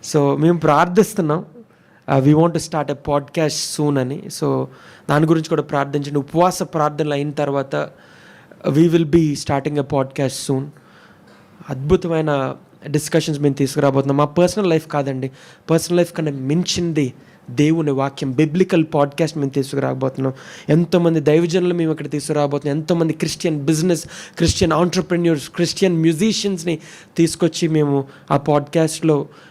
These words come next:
మిమ్మల్ని ఎలా బలపరచాలో మేము ఆలోచించి అవన్నీ తీసుకోబోతున్న నిర్ణయాలు. కాబట్టి దాని గురించి మీరు ఆలోచించండి, ప్రార్థన చేయండి. అంతకంటే ముఖ్యమైన అనౌన్స్‌మెంట్ ఒకటి ఉంది.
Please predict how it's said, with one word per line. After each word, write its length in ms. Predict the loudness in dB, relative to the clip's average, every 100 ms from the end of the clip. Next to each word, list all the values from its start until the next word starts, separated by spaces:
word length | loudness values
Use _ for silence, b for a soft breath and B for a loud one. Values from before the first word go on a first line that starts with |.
| B
మిమ్మల్ని 340 | 2 4 4 4
ఎలా 180 | 4 2
బలపరచాలో 760 | 2 2 2 0 -2 -2 0
మేము 260 | 2 2 4
ఆలోచించి 540 | 4 2 -2 -2 0
అవన్నీ 280 | 0 2 0
తీసుకోబోతున్న 600 | -2 -4 -2 0 0 0
నిర్ణయాలు. 460 | 0 0 2 2 2
కాబట్టి 420 | 0 0 0 -4 B B B B 2
దాని 240 | 4 4 2
గురించి 340 | 2 -2 -4
మీరు 180 | 0 2
ఆలోచించండి, 680 | 2 2 0 -2 -2 -4 -6 -14 _ _ _ _ -6 0
ప్రార్థన 420 | 4 4 2 0 0
చేయండి. 300 | -4 -4 -8 -12 B B B B 0
అంతకంటే 600 | 0 2 2 2 2 2
ముఖ్యమైన 460 | 2 2 4 4
అనౌన్స్‌మెంట్ 580 | 4 4 2 0 -4 -2
ఒకటి 220 | -2 -2
ఉంది. 260 | -6 -6 -8